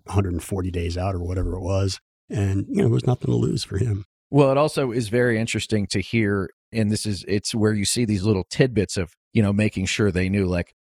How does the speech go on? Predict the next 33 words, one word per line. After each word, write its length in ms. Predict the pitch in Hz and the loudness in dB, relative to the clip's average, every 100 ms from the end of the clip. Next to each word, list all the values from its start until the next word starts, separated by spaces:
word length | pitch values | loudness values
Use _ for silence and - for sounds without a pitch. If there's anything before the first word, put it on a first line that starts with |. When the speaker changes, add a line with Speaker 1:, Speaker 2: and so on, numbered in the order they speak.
| _ _ | _ _
Speaker 2:
"I 120 | 113 | 2
got 280 | 113 123 123 | 4 2 2
there 160 | 123 110 | 0 0
with 100 | 95 | 0
a 60 | |
hundred 240 | 95 127 113 | 0 0 0
and 100 | 82 | -2
some 240 | 131 107 | 0 0
days 240 | 98 98 - | 2 0 -2
to 100 | 82 | -2
go. 340 | 95 90 85 - | 2 2 0 -4
The 80 | 95 | 0
place 260 | 107 98 | 0 0
was 140 | 101 92 | -2 -4
an 100 | 90 | 0
operational 680 | 104 - 92 92 - 98 90 | -2 0 0 2 0 0 -2
and 100 | 87 | 0
financial 480 | 87 82 92 - | 0 0 -2 -2
disaster," 640 | 90 82 87 92 95 - 78 - _ | -2 -2 -2 -2 -2 -4 -6 -6 _
Speaker 1:
Which 140 | 120 127 | 2 4
Speaker 2:
which 100 | 135 | 4
Speaker 1:
I, 40 | |
Speaker 2:
is, 60 | 147 | 4
I 40 | |
Speaker 1:
I 20 | 151 | 4
Speaker 2:
think, 140 | 131 | 2
is 40 | 135 | 2
also 140 | 285 | 2
Speaker 1:
believe. 180 | 214 92 | 0 -2
Speaker 2:
true. 240 | - 123 | -2 0
Speaker 1:
<laughs> 320 | 82 - 180 160 | 0 2 4 4
Speaker 2:
Right? 200 | 277 196 | 2 0
Speaker 1:
Yeah, 80 | - | -2